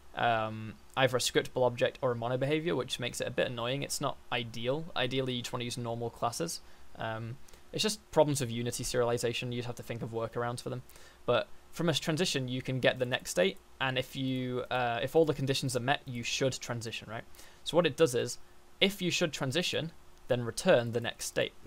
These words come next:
So we, we for example might say, yes, you know, this is, this is idle, idle, and this is, like, walk, 'cause obviously ever, it's so hard to write in Paint. Um, so condition to go from idle to walk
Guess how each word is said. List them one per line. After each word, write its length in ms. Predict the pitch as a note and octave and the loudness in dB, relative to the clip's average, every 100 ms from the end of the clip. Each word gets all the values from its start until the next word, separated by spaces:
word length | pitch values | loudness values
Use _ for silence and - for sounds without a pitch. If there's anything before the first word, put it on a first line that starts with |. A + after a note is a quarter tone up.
| - - - | -18 -20 -4
So 140 | - | 2
we, 280 | C3 D#3+ D3 D3 | 4 4 2 0
we 160 | E3+ | -2
for 140 | - D3+ | 0 0
example 360 | C3 C3+ C3+ | 2 0 0
might 240 | B2+ A#2+ - | 0 -2 -2
say, 280 | A#2+ A2+ | -2 -2
yes, 180 | A#2 - | -4 -6
you 80 | - | -8
know, 60 | A#2 | -8
this 160 | B2 | -4
is, 160 | B2+ B2 | -4 -4
this 160 | B2 | -6
is 100 | A#2 - | -6 -6
idle, 340 | A2+ A#2 C#3 D#3 - - - - F3 - | -6 -2 -2 -2 -10 -12 -20 -18 -16 -12
idle, 760 | G#2+ G#2+ G#2+ G#2+ G#2+ A#2 C#3 - - - - - - - - - - - - - - - | -8 -8 -6 -8 -4 -4 -6 -10 -20 -20 -20 -20 -20 -20 -20 -20 -20 -20 -20 -20 -20 -12
and 120 | F3 D#3 | -6 -6
this 140 | C#3 | -2
is, 300 | A#2 A2 - - - | -4 -4 -8 -12 -14
like, 120 | - - G#2 G#2+ | -14 -12 -14 -10
walk, 320 | G#2+ A2 - - - - - - - - - - - - - | -6 -2 -2 -4 -20 -20 -20 -20 -20 -20 -20 -20 -20 -20 -16
'cause 120 | - | -10
obviously 300 | F2+ - - | -10 -8 -8
ever, 160 | A#2+ - - - | -8 -10 -16 -12
it's 80 | |
so 160 | - B2 | -6 -6
hard 200 | - - | -6 -8
to 100 | - | -8
write 140 | A2+ A2+ | -8 -10
in 80 | |
Paint. 240 | A2+ A#2+ - - - - - | -10 -10 -10 -12 -12 -12 -2
Um, 220 | - B2+ - | 2 2 0
so 140 | - | -2
condition 320 | D3+ E3+ F3 E3 | 0 0 0 0
to 60 | |
go 120 | D#3 | 2
from 180 | C#3+ C3+ B2 | 0 0 2
idle 260 | C#3+ C#3 | 4 4
to 140 | - A#2+ | 0 0
walk 380 | C3 C3 - | 4 4 2